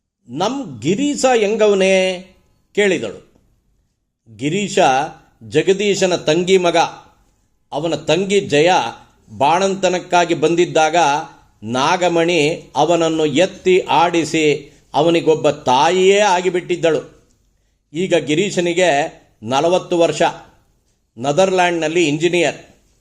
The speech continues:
ಚೆನ್ನಾಗಿ ಓದಿ ಬೇರೆ ದೇಶದಲ್ಲಿ ಒಳ್ಳೆಯ ಕೆಲಸದಲ್ಲಿದ್ದಾನೆ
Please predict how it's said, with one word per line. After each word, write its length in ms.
ಚೆನ್ನಾಗಿ 500
ಓದಿ 680
ಬೇರೆ 520
ದೇಶದಲ್ಲಿ 920
ಒಳ್ಳೆಯ 320
ಕೆಲಸದಲ್ಲಿದ್ದಾನೆ 1040